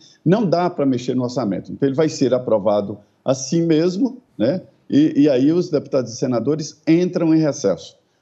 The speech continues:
Alguns querem convocação extraordinária e tal, mas não, não está certo isso. E aí só voltam em fevereiro para a posse dos novos. Aí o Congresso estará diferente. Será uma oposição firme,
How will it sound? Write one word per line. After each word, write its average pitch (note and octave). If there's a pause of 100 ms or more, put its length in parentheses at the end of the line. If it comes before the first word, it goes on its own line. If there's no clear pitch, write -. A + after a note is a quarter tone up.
Alguns G#3
querem E3+
convocação C3+
extraordinária B2
e G#2+
tal, C3
mas D#3+ (240)
não, C#3+
não C#3+
está C#3
certo B2+
isso. A2 (300)
E -
aí F3+
só F3+
voltam D#3+ (260)
em D#3+
fevereiro D3
para C3+
a B2
posse D#3+
dos G#2+
novos. B2 (440)
Aí A#2+
o C3
Congresso A#2
estará A#2
diferente. B2+ (160)
Será C3
uma B2
oposição G#2+
firme, D#3+